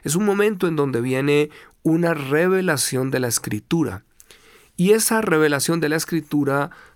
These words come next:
trae a una sociedad de regreso a entender que, que Dios es el creador de todo y que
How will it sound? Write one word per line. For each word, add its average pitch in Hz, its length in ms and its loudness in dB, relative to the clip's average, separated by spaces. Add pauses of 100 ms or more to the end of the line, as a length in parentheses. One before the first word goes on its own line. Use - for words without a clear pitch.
(140)
trae 190 500 -2
a 135 80 -2
una 160 260 0
sociedad 135 600 0
de 147 120 0
regreso 131 640 -2
a 123 60 -2
entender 127 520 -2
que, - 220 -8 (460)
que 151 120 2
Dios 185 520 0 (140)
es 143 140 -2
el 165 140 -2
creador 123 540 -2
de 113 100 -4
todo 113 480 0
y 117 120 -6
que 98 340 -8